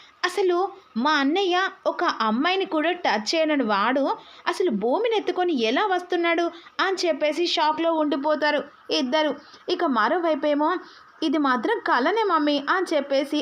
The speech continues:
అంటూ ఉంటుంది. "దించవయ్యా, దించు, కింది దించు" అని చెప్పేసి భూమి గట్టిగా అంటుంది. అప్పుడు గగన్ వెంటనే కిందికి దించుతాడు.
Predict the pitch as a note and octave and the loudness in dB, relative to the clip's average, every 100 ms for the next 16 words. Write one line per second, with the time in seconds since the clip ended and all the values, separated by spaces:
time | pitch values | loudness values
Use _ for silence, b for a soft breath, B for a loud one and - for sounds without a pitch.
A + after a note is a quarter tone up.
0 | A#3 A3 A3+ D4+ C#4+ C#4 D4+ C#4+ E4+ F#4 | 0 0 0 2 2 2 0 2 2 2
1 | A#4+ G#4 G4+ G#4+ - F4+ G#4+ A#4+ A#4 A#4+ | 2 2 2 0 -2 0 0 0 2 2
2 | B4 A#4+ C5+ - D#4+ F4+ D#4+ D#4 E4+ F#4+ | 0 0 -4 0 0 2 0 0 0 -2
3 | C4 D4 F#4 D#4 C#4+ E4+ E4 D4+ D#4+ E4 | 0 0 0 0 0 0 0 0 0 0
4 | - B3+ B3+ C#4 C4 C#4 F#4+ D#4+ D4 E4 | -2 -4 -2 0 0 0 0 0 0 0
5 | E4+ G#4 B B - - D4 D4 G4+ E4+ | 0 -2 B B -8 -2 0 0 0 0
6 | E4+ D#4+ F4 E4 | -2 0 0 0